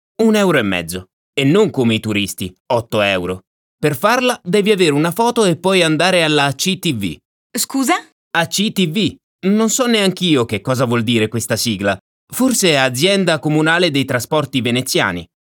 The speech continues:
Speaker 1: Comunque è la società dei vaporetti e degli autobus. Dicevo, devi andare alla C T V, nelle principali fermate dei vaporetti. E lì ti fanno la carta Venezia. Ma devi dimostrare che lavori a Venezia.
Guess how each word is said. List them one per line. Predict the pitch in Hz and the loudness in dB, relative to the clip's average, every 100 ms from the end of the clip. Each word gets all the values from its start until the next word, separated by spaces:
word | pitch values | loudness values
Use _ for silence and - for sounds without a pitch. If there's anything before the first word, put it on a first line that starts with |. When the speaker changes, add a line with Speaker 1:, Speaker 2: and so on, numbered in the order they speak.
| - | -2
Speaker 1:
Comunque | 160 202 254 - 269 - | 2 2 2 0 -4 -2
è | 214 | -2
la | 208 | 0
società | 196 208 196 190 196 | 0 -2 -2 0 2
dei | 175 | 2
vaporetti | 147 147 185 180 190 208 | 0 0 2 0 0 -2
e | 160 | 0
degli | 139 113 | 0 0
autobus. | 98 98 107 98 - 104 _ _ _ - | 0 -2 -4 -4 -6 -10 _ _ _ -8
Dicevo, | 185 233 180 139 143 - | -2 0 0 0 -4 -6
devi | 160 190 202 | -4 0 0
andare | 196 226 226 190 | 0 0 0 2
alla | 156 151 | 2 0
C | 147 190 170 | -2 -4 -2
T | 143 | -2
V, | 101 92 87 _ _ 139 | -2 -6 -8 _ _ 0
nelle | 151 156 | 2 2
principali | 160 165 180 185 175 156 | 0 -2 0 0 0 0
fermate | 170 165 170 170 | -2 0 0 0
dei | 135 120 | 0 0
vaporetti. | 117 107 92 87 - 90 _ _ | 0 -2 -4 -6 -10 -12 _ _
E | - | -2
lì | 240 240 | 0 0
ti | 269 240 | 0 0
fanno | 160 160 | 2 2
la | 156 151 | 2 0
carta | 156 143 | -2 -2
Venezia. | 160 196 160 - - - _ _ | 0 0 -2 -4 -10 -12 _ _
Ma | 143 143 | -2 0
devi | 139 160 | 2 0
dimostrare | 147 143 135 - 175 185 139 | 2 0 0 0 0 2 0
che | 117 | -2
lavori | 104 113 143 | -2 0 0
a | 120 | 0
Venezia. | 113 185 143 - 87 | 0 0 -2 -4 -10